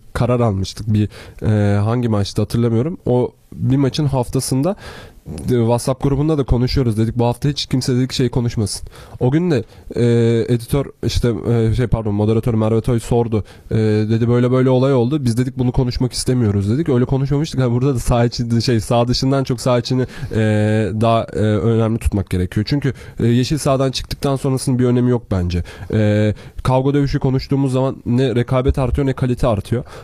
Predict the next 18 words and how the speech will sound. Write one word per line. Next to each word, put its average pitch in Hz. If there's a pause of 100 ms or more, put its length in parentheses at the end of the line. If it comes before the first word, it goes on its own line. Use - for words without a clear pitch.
(140)
E, 104 (180)
işte -
her, 131 (200)
herkes 131
diyor 131
La 120
Liga'nın 131
marka 127
değeri, 120
e, 139
Süper 117
Lig'in 120
marka 117
değerini 117
de 117
kavgayla 110
dövüşle 110
arttıramayız. 113